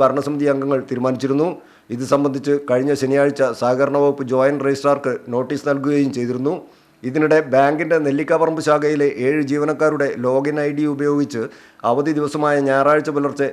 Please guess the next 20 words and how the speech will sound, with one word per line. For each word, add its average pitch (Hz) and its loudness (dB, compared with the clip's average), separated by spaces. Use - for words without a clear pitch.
എണ്ണൂറ്റി 151 -2
ഇരുപത്തിയൊൻപത് 151 -2
പുതിയ 143 0
എ - 2
ക്ലാസ് 143 0
അംഗത്വം 143 -4
നൽകിയതോടെയാണ് 139 2
സംഭവം 127 2
വിവാദമായത്. 127 2
നിലവിലെ 131 2
ഭരണസമിതിക്ക് 139 0
രണ്ടായിരത്തി 135 2
ഇരുപത്തേഴ് 143 2
വരെ 139 2
കാലാവധിയുണ്ട്. 123 4
ശനിയാഴ്ച 180 2
വൈകിട്ട് 185 -2
വരെ 170 4
എഴുന്നൂറ്റി 156 0
എഴുപത് 165 0